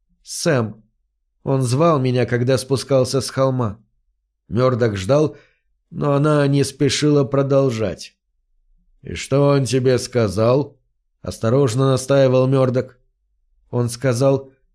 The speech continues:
Говорю тебе, убей своего пассажира И я сверну в сторону. И еще он сказал: «Я хочу тебя, огненная леди. Хочу бегать с тобой,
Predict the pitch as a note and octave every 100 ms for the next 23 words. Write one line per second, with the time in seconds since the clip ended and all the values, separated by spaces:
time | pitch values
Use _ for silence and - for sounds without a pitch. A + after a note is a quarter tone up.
0 | _ _ C#3 C3 B2+ B2+ F#3 F#3 A2+ A#2
1 | A#2+ - _ _ _ - C#3+ B2 D3+ C#3+
2 | - C#3 C3+ C3+ C3+ - B2+ A2 D#3 D#3+
3 | D3+ _ _ _ _ _ _ C3+ C3+ C#3+
4 | A#2 D3 C#3+ D3+ - - E3+ B2+ A2+ C3+
5 | _ _ _ - _ D#3+ E3+ E3 - F3
6 | D#3 A#2+ D#3 C#3 D#3+ - _ _ _ _
7 | - D#3+ D3+ E3+ E3+ G3 F#3 C3 C3 C3
8 | D3+ C3 C3+ C#3+ C#3 C#3 C#3 C#3 B2+ C#3
9 | - _ _ _ - D3 - E3 B2+ C#3
10 | F#3 C3 A#2+ - - A#2 A#2+ B2 A#2